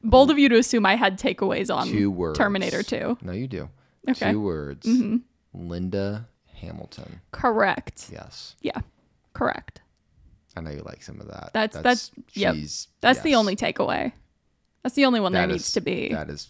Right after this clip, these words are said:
Speaker 2: Linda Ham-, yeah,
Speaker 1: Yeah.
Speaker 2: that's it.
Speaker 1: Yep.
Speaker 2: Linda Hamilton.
Speaker 1: Uh, but we're not drinking Linda Hamilton or Ecto Cooler today. We're drinking an Alien Invasion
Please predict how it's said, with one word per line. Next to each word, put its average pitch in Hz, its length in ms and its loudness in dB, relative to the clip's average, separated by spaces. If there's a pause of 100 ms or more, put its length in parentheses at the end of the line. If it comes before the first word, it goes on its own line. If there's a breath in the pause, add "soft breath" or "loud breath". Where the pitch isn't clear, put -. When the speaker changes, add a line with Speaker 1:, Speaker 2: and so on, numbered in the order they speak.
Speaker 2:
Linda 71 220 -12
Ham-, 67 260 -16
yeah, 62 200 -14 (120)
Speaker 1:
Yeah. - 140 -6
Speaker 2:
that's - 140 -10
it. 60 160 -12 (220)
Speaker 1:
Yep. - 180 2
Speaker 2:
Linda 80 160 -10
Hamilton. 60 240 -14 (380 loud breath)
Speaker 1:
Uh, 254 240 10
but 240 120 6
we're 285 120 8
not 339 240 2
drinking 240 560 0
Linda 233 260 4
Hamilton 233 540 4
or 277 240 8
Ecto - 360 0
Cooler - 300 -4
today. - 360 0
We're 104 140 -2
drinking 302 360 2
an 240 140 2
Alien 240 340 2
Invasion 214 720 0